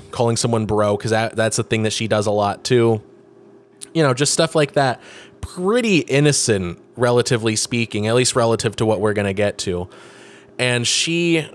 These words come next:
her response to that, she seemed to think that, you know, his main channel was J J Jax Films, seemingly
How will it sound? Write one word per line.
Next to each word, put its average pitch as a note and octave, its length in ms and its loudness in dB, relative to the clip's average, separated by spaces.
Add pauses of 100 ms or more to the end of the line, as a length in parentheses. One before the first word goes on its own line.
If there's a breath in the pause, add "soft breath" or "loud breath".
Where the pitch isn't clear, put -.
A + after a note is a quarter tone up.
her F#3+ 140 0
response E3+ 520 0
to E3 100 -4
that, D3+ 220 2
she G3 180 -2
seemed G#3 280 0
to E3+ 100 2
think D3+ 440 -2
that, B2 340 0 (1040)
you C#3 120 -2
know, A2 180 0
his F3+ 720 2 (280)
main D3 520 2
channel G2+ 560 0
was A2+ 400 2
J - 140 0
J G#2+ 100 -2
Jax G2+ 380 -2
Films, D3 480 0 (380 loud breath)
seemingly D3+ 720 2